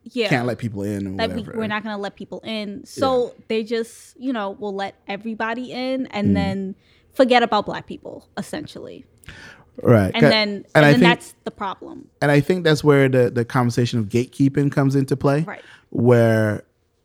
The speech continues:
Speaker 2: you know, nobody's saying that you can't come. But like Liz, Liz had said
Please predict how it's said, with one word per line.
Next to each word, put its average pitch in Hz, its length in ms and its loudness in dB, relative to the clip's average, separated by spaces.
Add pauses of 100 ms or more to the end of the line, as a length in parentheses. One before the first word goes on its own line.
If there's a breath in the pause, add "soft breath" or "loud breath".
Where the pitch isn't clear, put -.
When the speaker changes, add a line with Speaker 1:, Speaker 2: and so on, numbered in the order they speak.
(600)
Speaker 2:
you 127 180 4
know, 113 400 2 (140)
nobody's 165 540 4
saying 143 320 2
that 117 180 -2
you 107 100 -6
can't 107 360 -8
come. 104 420 -10 (1400)
But 113 540 -2 (1400)
like 127 340 0
Liz, 120 560 0
Liz 120 220 0
had 110 160 -2
said 101 260 -4